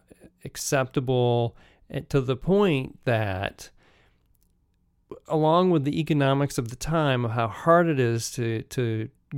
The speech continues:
get big bands around the country and pay everybody,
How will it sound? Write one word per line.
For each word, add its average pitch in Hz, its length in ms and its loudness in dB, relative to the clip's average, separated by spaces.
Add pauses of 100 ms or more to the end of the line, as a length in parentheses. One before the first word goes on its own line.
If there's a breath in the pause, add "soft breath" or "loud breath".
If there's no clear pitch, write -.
(100)
get 143 500 -2
big 151 320 0
bands 120 640 0
around 120 600 -2
the 135 80 -2
country 123 560 -4
and 95 160 -8
pay 175 320 0
everybody, 87 720 -6